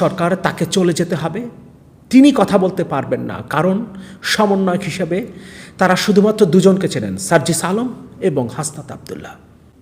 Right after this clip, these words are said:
ছাত্রলীগের মতো দুই গ্রুপের সংঘর্ষ কিংবা ছাত্রলীগের মতো পালিয়ে যাওয়া, এটাও আমরা দেখতে চাইনি।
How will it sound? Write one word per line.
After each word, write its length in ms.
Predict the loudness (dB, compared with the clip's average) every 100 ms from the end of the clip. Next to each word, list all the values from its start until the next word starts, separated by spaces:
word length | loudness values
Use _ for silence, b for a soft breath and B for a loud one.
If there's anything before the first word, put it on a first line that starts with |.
| _ -8
ছাত্রলীগের 680 | -6 -4 -2 0 0 0 -2
মতো 280 | -2 -2 -2 -4 B B -6
দুই 180 | 2 4 4
গ্রুপের 280 | -2 -2 -2 -2
সংঘর্ষ 440 | -2 0 0 0 -2 -4
কিংবা 200 | -2 -2
ছাত্রলীগের 600 | -4 -6 -4 -2 -2 -2
মতো 220 | -4 -6 -10 -10 -8
পালিয়ে 300 | -4 -2 -2
যাওয়া, 320 | -4 -6 -8 -12 -20 -20 -20 -20 -20 -12 -8
এটাও 260 | -6 -6 -6
আমরা 220 | -8 -8
দেখতে 320 | -10 -14 -14
চাইনি। 340 | -14 -16 -20